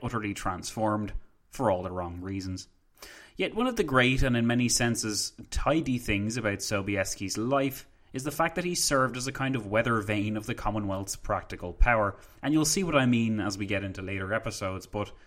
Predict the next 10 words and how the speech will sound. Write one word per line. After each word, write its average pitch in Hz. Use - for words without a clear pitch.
for 165
example, 131
if 110
Sobieski 113
was 107
able 104
to 98
field 113
an 101
army 123